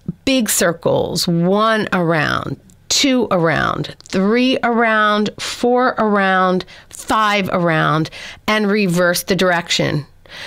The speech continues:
Back around one, back around two, get to the back of your mat three, around and up four,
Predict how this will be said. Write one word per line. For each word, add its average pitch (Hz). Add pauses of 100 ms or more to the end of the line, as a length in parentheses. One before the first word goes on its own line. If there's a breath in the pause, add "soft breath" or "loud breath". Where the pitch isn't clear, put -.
(160 loud breath)
Back 202
around 196
one, 208 (320 loud breath)
back 190
around 202
two, 196
get -
to -
the 196
back 170
of 202
your 214
mat 220
three, 202 (460 loud breath)
around 185
and 220
up 214
four, 185